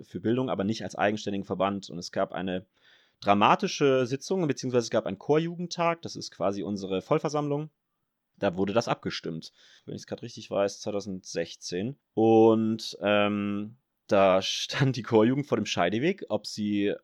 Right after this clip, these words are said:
äh, eingegliedert wird im, im Erwachsenenverband und dort einfach eine Referentenstelle wird sozusagen, oder ob man eigenständig bleibt. Und ich glaube, es hat diese Krise gebraucht,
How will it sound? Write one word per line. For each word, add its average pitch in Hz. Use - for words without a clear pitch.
äh, -
eingegliedert 107
wird 139
im, 98
im 95
Erwachsenenverband 123
und 101
dort 104
einfach 98
eine 95
Referentenstelle 110
wird 156
sozusagen, 156
oder 131
ob 127
man 104
eigenständig 101
bleibt. 90
Und 110
ich -
glaube, 170
es 170
hat 156
diese 123
Krise 160
gebraucht, 98